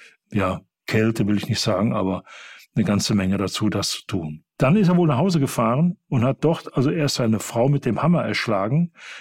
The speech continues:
Wir haben später auch den Hammer gefunden. Das war ein Hammer mit drei mal drei Zentimeter Grundfläche im Schlagwerk, im Schlagbereich.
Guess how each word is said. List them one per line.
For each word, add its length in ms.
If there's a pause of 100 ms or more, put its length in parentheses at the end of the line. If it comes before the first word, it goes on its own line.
(120)
Wir 100
haben 100
später 380
auch 100
den 200
Hammer 200
gefunden. 520
Das 200
war 80
ein 100
Hammer 180
mit 180
drei 200
mal 180
drei 180
Zentimeter 680
Grundfläche 600
im 180
Schlagwerk, 720 (200)
im 100
Schlagbereich. 840